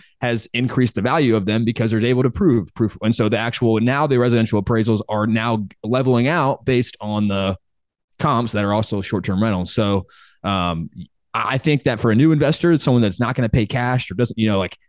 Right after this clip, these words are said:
absolutely, yes, hey, this is the cap rate. But if you, you know, I have a client from Charlotte that has more money than I ever could, thought someone has in a, in a checking account,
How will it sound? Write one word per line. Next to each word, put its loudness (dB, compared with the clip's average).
absolutely, 2
yes, 0
hey, -4
this -2
is -8
the -8
cap -4
rate. 0
But -2
if -2
you, 2
you 0
know, 0
I 0
have 0
a -2
client -2
from -4
Charlotte 2
that -2
has -4
more 2
money 4
than 2
I 0
ever 0
could, -6
thought 0
someone 2
has -2
in 0
a, -2
in -2
a -2
checking 0
account, -4